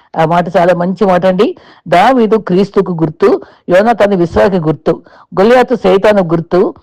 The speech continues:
దావీదు యేసుకు గుర్తు, యేసు దావీదు కుమారుడు ఉన్నాడు గని దావీదు కుమారుడు యేసుగా ప-, మనం, మనం చాలా సందర్భాల్లో చూస్తాం. యోనాతాను హృదయము దావీదుతో కలిసిపోయినట్లుగా మన హృదయము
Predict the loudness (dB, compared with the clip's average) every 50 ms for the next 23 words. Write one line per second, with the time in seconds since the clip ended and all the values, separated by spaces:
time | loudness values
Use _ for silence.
0 | _ _ _ _ -6 -2 0 2 2 4 4 4 2 2 2 4 4 4 4 2
1 | 2 2 2 2 0 -2 -4 -2 -2 -2 -2 -2 -2 -2 0 0 0 2 2 2
2 | 2 2 0 0 0 2 2 2 4 2 2 0 -2 -4 -6 -4 -2 0 0 2
3 | 2 2 2 0 0 -2 -4 -6 -10 -10 -10 -10 -8 -4 -2 0 0 2 2 2
4 | 0 0 -2 -4 -8 -12 _ -20 -20 -20 _ -4 0 2 2 2 2 0 -2 -4
5 | -4 -2 0 2 2 2 2 4 2 2 2 0 -4 -8 _ _ _ -4 0 2
6 | 2 2 2 0 0 2 2 2 2 0 0 0 0 0 0 -2 -2 -2 -2 0
7 | -2 -4 -4 -6 -6 -8 -8 -8 -8 -8 -10 -14 -18 -18 -8 -2 0 2 2 2
8 | 2 0 -2 -2 -2 -2 0 0 0 0 0 0 -2 -4 -6 -6 -4 -4 -6 -6
9 | -6 _ _ _ _ _ -4 0 2 2 2 2 2 0 2 2 0 2 2 0
10 | 0 0 0 0 0 2 2 0 0 0 -2 -2 -2 -2 -2 -2 -4 -4 -2 -2
11 | 0 0 0 -2 -2 0 2 0 0 -2 -6 -14 -20 -20 -16 -6 -2 0 2 2
12 | 2 2 2 2 2 2 2 2 2 2 0 0 -2 -2 -4